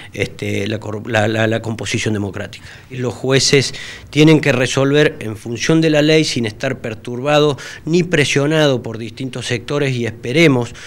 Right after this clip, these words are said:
que, así como lo dijo la Corte Suprema, son crímenes de lesa humanidad,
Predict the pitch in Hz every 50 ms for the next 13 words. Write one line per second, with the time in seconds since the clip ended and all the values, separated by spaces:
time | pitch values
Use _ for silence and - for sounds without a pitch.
0 | - - - - - - 127 117 117 117 113 - - 107 - - 165 - 175 160
1 | 151 147 139 143 143 139 - - 139 135 127 - 139 131 - 135 123 - 135 120
2 | - 147 147 131 120 104 - - 120 113 101 104 - 143 175 180 180 170 170 160
3 | 139 151 151 151 151 143 - 151 143 143 139 139 143 143 151 160 160 160